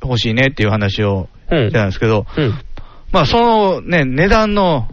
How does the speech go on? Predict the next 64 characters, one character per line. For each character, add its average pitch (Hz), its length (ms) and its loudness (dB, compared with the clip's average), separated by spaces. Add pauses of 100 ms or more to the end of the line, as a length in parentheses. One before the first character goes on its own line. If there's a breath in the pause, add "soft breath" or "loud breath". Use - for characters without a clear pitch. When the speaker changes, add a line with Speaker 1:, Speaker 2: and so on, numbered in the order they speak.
(140)
Speaker 2:
う 165 40 2
ん。 117 300 -2
Speaker 1:
駆 - 180 0
け 202 100 2
引 180 80 0
き 143 100 0
で 101 80 2
す 98 100 -4
よ 98 80 -2
ね。 104 320 0 (100)
Speaker 2:
あ 113 380 4
ー。 113 60 4
Speaker 1:
今 110 160 4
の - 120 2
編 214 240 2
集 202 240 0
マ 190 200 2
シ 185 180 2
ン 127 80 0
を、 123 320 0
Speaker 2:
う 151 60 -2
ん。 110 180 -2 (300 loud breath)
Speaker 1:
さ 147 160 0
っ 147 60 0
き 175 100 0
の 123 200 2
Windows 131 460 0
セ 139 160 2
ブ 120 140 0
ン 110 40 0
の 104 120 0 (120)
マ 123 180 -2
シ 107 100 -2
ン 117 60 -2
み 113 100 0
た 107 120 2
い 107 60 2
に 113 180 2 (160 loud breath)
最 202 340 2
大 175 200 2
限 120 220 0
ま 120 100 2
で 110 140 0
チ - 160 -2
ュ - 20 2
ー 135 80 0
ン - 60 2
ア - 20 2
ッ 117 60 0
プ 110 100 -2
す 101 100 -4
る 107 100 -2
っ - 20 -4
て - 160 -2
い 92 60 0
う 90 40 -2
選 131 180 0
択 104 200 -2
肢 - 80 -4
も 90 80 -4
あ 92 40 -2
ん 95 40 -4
の 92 80 -4
よ。 92 100 -4